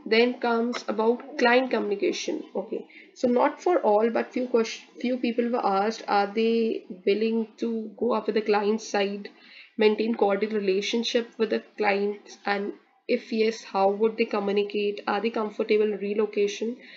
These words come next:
The various things they asked. Actually, I wanted to know how comfortable you are while judging, uh, while, uh, contacting or managing a client. That is what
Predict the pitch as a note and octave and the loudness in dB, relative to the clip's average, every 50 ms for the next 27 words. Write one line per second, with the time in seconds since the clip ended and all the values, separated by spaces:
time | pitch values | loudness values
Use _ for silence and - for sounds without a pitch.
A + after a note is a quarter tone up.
0 | - - - - - - C4+ C4 C4+ C4+ C4+ C#4+ D4+ D#4 D4+ - A#3+ A#3 A#3 A3+ | -20 -20 -16 -4 0 2 2 4 4 2 2 2 2 2 4 4 2 2 2 0
1 | - A#3 - - F#3 F#3+ - - - - - - - - - - - - A3 A3+ | -2 -2 -2 -2 -4 -4 -4 -6 -8 -12 -16 -20 -20 -20 -10 0 4 4 4 4
2 | - - D4+ D#4 D#4+ D4+ C4 A#3+ A#3+ A#3+ A3+ C4+ C#4 C#4 C#4+ C#4+ B3+ A3+ A3+ A#3+ | 2 2 2 4 4 4 2 2 2 2 2 2 2 2 0 0 2 2 2 2
3 | B3 B3 - - _ _ _ _ - - - A3 A3+ A#3+ B3+ B3 - A3+ G#3+ G#3+ | 0 -2 -4 -10 _ _ _ _ -12 -4 -2 -2 0 0 -2 0 -2 -2 -2 0
4 | - A#3 A3+ A#3 A3+ - A3+ A3 A3 A3+ A#3+ - - F#3+ F#3+ F#3+ F#3+ G3 A3+ - | -2 -2 0 0 -2 -2 -2 -2 -2 -2 -2 -2 -4 -4 -2 -2 -2 -4 -4 -6
5 | - _ _ _ _ _ _ - G3+ F#3 G3+ G3+ G#3 G#3+ A3 G3+ - G3+ G3+ G3+ | -10 _ _ _ _ _ _ -12 -6 -2 0 2 2 2 0 0 0 -2 -2 0
6 | - G#3+ A3 - - - G3 F#3 F#3 G3+ G#3 G3+ G#3 G#3+ G#3+ - - G#3 - - | -2 -4 -4 -4 -4 -6 -6 -2 0 2 4 4 4 4 2 -2 -4 -4 -2 -2
7 | G3+ G3+ G#3+ G#3+ G#3+ - - A3+ A3+ A#3 - A3+ G#3 G3+ G3+ G3+ G3 G3+ G3+ G#3 | -2 0 0 -4 -4 -4 -4 -2 -2 -2 -2 0 0 0 0 0 0 2 0 0
8 | G3+ - A3+ A3 G#3+ A3+ A#3 - G3+ F3 - - - - - - - - - _ | 2 0 0 0 0 -2 -4 -2 -2 -2 -2 -2 -6 -10 -14 -20 -20 -20 -20 _
9 | _ - - - - _ _ - G#3+ G3+ A#3+ B3 B3 A#3 - A3 - A3 A3 | _ -20 -20 -20 -20 _ _ 6 8 8 8 8 4 2 2 0 0 0 -2